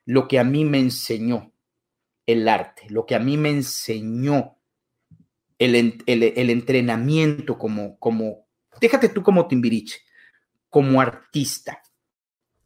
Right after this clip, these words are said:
Y creo que, que mi manera de agradecerlo es precisamente todo lo que estoy haciendo ahorita, que además, pues, oye, qué padre poderme dedicar ahora a la docencia, pero poder <clears throat> transmitir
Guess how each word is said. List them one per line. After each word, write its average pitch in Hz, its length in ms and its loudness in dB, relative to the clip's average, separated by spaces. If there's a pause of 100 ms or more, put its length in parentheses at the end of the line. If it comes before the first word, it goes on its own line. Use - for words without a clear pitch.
(380)
Y - 180 -18
creo 165 400 4
que, 127 360 -2 (360)
que 135 120 2
mi 127 120 2
manera 131 280 2
de 143 80 4
agradecerlo 131 440 0
es 147 100 -4
precisamente 135 600 -4
todo 143 280 0
lo 131 100 -2
que - 80 -16
estoy 135 240 -4
haciendo 135 340 -2
ahorita, 123 560 -4 (380)
que 135 100 2
además, 135 380 2
pues, - 280 -2
oye, 160 400 -2 (960)
qué 175 140 2
padre 175 320 2
poderme 156 340 2
dedicar 143 360 0
ahora 151 200 4
a 156 40 4
la 143 100 4
docencia, 139 640 -2
pero 123 200 2
poder 131 580 0
<clears throat> 170 340 0
transmitir 131 760 2